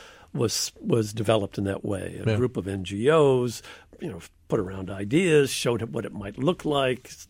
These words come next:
Speaker 1: to provide better protections from landmines. Eventually,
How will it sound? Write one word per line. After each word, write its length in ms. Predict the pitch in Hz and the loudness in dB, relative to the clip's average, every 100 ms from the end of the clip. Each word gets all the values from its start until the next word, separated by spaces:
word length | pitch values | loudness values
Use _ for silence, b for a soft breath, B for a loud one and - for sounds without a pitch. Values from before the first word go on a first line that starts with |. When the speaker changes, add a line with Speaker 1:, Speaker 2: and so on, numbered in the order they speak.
| _ | _
Speaker 1:
to 540 | - 120 110 107 104 101 | -4 -2 0 -2 -4 -6
provide 420 | - 107 110 104 107 | -4 -2 0 -2 -2
better 340 | 110 104 95 | -2 -2 -4
protections 540 | - 95 123 - 107 | -8 -6 -4 -4 -8
from 140 | - 110 | -6 -2
landmines. 640 | 156 156 143 127 120 117 B B B - | 0 2 2 0 -2 -6 B B B -10
Eventually, 960 | 87 95 101 123 120 - 120 110 117 | -8 -6 0 0 0 0 0 2 0